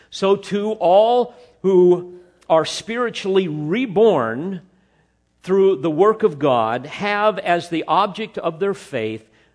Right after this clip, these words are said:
the Lord Jesus Christ. Now, I want you to think what has happened here. God has first given this man spiritual life. Regeneration has occurred.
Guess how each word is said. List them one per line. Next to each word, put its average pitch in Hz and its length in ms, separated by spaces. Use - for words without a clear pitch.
the 143 100
Lord 139 340
Jesus 127 540
Christ. 120 480
Now, 143 80
I - 20
want 247 240
you 240 80
to 185 60
think 185 280
what 151 120
has 113 140
happened 156 400
here. - 200
God 190 200
has 175 160
first 208 520
given 202 300
this 156 280
man 120 480
spiritual 175 680
life. - 600
Regeneration 165 800
has 117 240
occurred. - 480